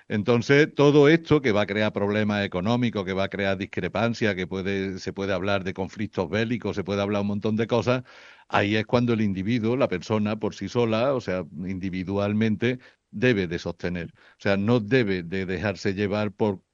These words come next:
nada de lo que ahora se pueda plantear, porque también se está hablando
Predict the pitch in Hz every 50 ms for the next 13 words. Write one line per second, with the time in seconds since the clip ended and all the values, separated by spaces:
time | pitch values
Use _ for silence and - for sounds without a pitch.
0 | _ - 117 113 113 113 113 117 110 104 117 117 107 104 110 110 101 98 101 101
1 | 95 - 95 95 92 98 104 104 107 110 101 - 107 92 - 95 98 98 104 101
2 | 90 98 104 101 98 117 113 117 131 143 160 - 107 82 85 85 78 78 80 87
3 | 85 - 87 - - 92 90 90 95 95 92 90 95 98 90